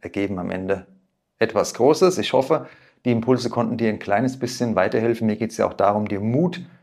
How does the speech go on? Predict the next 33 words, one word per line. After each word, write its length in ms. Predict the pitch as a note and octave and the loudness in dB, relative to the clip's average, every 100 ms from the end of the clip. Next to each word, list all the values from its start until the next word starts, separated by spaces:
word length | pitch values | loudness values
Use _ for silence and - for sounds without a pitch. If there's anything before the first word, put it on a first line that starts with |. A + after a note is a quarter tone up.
| _ | _
zu 160 | - A2 | 0 2
machen, 260 | G2+ F#2+ | 2 0
für 140 | - A2+ | -2 0
dich 180 | A2 | 0
einzustehen, 600 | - A#2+ C3 - B2 A#2 | -2 -2 -6 -2 0 2
Mut 220 | A2+ C3+ - | 0 0 -4
zu 140 | C3 | -2
machen, 360 | A#2 A#2 A#2+ - _ _ _ _ _ - | -2 -2 -4 -8 _ _ _ _ _ -2
dann 160 | G#2+ | 2
auch 120 | A2 | 2
wirklich 280 | G#2 A#2+ A2+ | 0 -2 -4
zu 80 | G#2+ | -2
sagen, 340 | F#2 F#2+ G2+ | 2 2 2
ich 140 | - - | -6 0
darf 400 | G#2+ B2 - - | 2 2 0 -10
Nein 680 | G#2 G2+ G2+ A2 A2 - - _ _ _ | -4 0 0 0 -2 -6 -20 _ _ _
sagen, 540 | - G#2 B2 C#3+ A#2+ | 0 2 4 2 2
auch 200 | A2 - | 0 0
wenn 80 | A2 | -2
dein 180 | G#2 G2 | -2 0
ganzes 300 | A2 A2+ A2 | -2 -2 0
Leben 240 | A2+ A2 | 0 2
darin 260 | G2 G#2+ G2+ | 2 2 0
bestand, 320 | - G2+ F#2 | -4 -6 -6
dass 160 | - | -6
Menschen 340 | F#2+ - - F#2+ | -6 -6 -6 -4
dir 120 | G2 | -4
gesagt 380 | F#2 F2+ F#2 G#2 | -2 -4 -4 -2
haben, 160 | F2+ | -2
du 80 | F2 | 0
darfst 300 | F2+ F#2+ - | 2 2 0
es 140 | F2 B2 | -6 -2
nicht. 320 | B2+ - | -4 -4